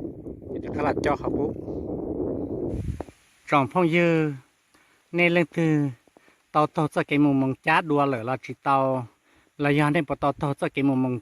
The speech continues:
chát thia mùng lông trắng. Riêng nó chẳng số tiền đu trong đi nó trọng phong dư. Nè, hiểu sẽ ta kể nó bỏ rong này ta thấu u.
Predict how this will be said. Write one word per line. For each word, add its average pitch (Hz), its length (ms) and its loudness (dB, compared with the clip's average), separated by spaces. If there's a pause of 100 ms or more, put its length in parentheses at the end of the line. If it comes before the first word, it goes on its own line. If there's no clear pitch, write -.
(120)
chát 156 280 2
thia 160 360 2
mùng 143 160 2
lông 147 180 0 (120)
trắng. 170 440 -4 (1300)
Riêng 147 240 4
nó 160 100 4
chẳng 131 180 -4
số 135 140 -4
tiền 175 240 0
đu 160 140 2
trong 160 140 4
đi 156 100 4
nó 135 600 2
trọng 123 120 -10
phong 156 240 -2
dư. 151 180 2 (1400)
Nè, 165 80 -4
hiểu 151 200 2
sẽ 170 480 4
ta 160 140 -4
kể 135 160 -6
nó 139 180 0
bỏ 139 80 -2
rong 139 160 -2
này 143 80 2
ta 151 240 -4
thấu 120 220 -12
u. 170 380 -4